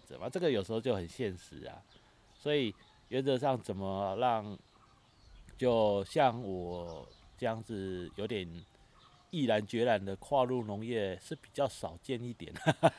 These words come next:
<laughs> 因为即使像现在做正常农法、自然农法的很多前辈，其实他们刚开始也真的是背了不少钱进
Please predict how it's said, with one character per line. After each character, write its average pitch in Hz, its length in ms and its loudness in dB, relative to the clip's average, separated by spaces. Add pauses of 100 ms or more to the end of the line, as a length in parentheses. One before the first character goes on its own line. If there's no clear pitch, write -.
(180)
<laughs> - 800 0
因 151 120 0
为 143 220 6 (220)
即 139 160 2
使 127 200 2
像 131 220 2
现 131 100 0
在 127 100 4
做 120 180 0
正 120 200 -2
常 107 160 0
农 101 160 -2
法、 90 300 -2 (140)
自 131 120 -6
然 107 140 4
农 104 140 -4
法 95 160 -6
的 85 300 -8
很 95 160 -8
多 107 260 0
前 87 240 -8 (180)
辈， 101 220 -2 (300)
其 147 100 -4
实 139 60 0
他 120 100 4
们 131 60 0
刚 135 160 4
开 131 180 6
始 113 140 -2
也 87 80 0
真 113 160 0
的 107 100 2
是 110 120 -2
背 104 220 2
了 104 80 4
不 113 140 -4
少 90 180 -6
钱 85 160 -10
进 101 160 -6